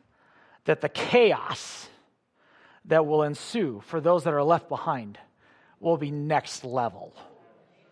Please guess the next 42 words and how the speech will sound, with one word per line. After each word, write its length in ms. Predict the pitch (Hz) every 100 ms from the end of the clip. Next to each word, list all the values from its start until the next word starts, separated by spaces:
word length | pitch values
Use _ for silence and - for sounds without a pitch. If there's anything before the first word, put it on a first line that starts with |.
| _ _ _ _ _ _ _ _ _ _ _ _ _ - - _ _ _ -
Aren't 220 | 170 160
you 60 |
glad 400 | 165 175 170 160
you 80 | 160
don't 200 | 156 156
have 200 | 147 151
to 40 | 123
go 160 | 135
through 280 | 117 185 160
that 260 | 110 92 - - -
if 140 | 156
you 80 | 160
know 180 | 160 143
Je-, 320 | 135 190 240
if 220 | 226 -
you 60 | 185
know 160 | 170
Jesus? 680 | 156 180 147 107 - - - -
Amen? 400 | 147 151 175 214 - _ _ _ - - - - -
Uh, 300 | - 190 180 175 -
how 180 | - 311
about 240 | 349 392
what's 180 | 359 -
happening 420 | - 277 294 285
in 100 | 247
the 80 | 226
Middle 360 | 196 196 226 220
East 300 | 202 214 -
right 200 | 147 120
now? 160 | 139 117
Some 260 | - 247
of 60 | 247
you 120 | 247
may 420 | 185 170 180 226
not 280 | 247 220 196
be 160 | 180 190
up 140 | 165
to 100 | 165
date 260 | 147 147 139
on 140 | 131
this 180 | 127 -
thing, 260 | - 120